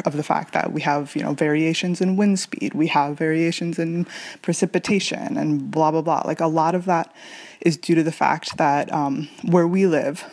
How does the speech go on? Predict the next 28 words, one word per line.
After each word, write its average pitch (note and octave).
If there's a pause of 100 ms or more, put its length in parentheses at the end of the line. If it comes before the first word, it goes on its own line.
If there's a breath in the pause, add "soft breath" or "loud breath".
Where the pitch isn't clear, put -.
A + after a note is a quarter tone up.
most E3+
of E3+
the D#3
transport D3+
from D3
the D3
<laughs> -
subtropics D#3+
to D#3
the D#3
poles -
is E3
done D3+
by D3 (540 loud breath)
what's E3
called D3
baroclinic D3+
eddies, -
which F3
are F3
basically F#3
just -
kind D3+
of, D3
like, C#3+
swirls D#3
and D3
whirls. -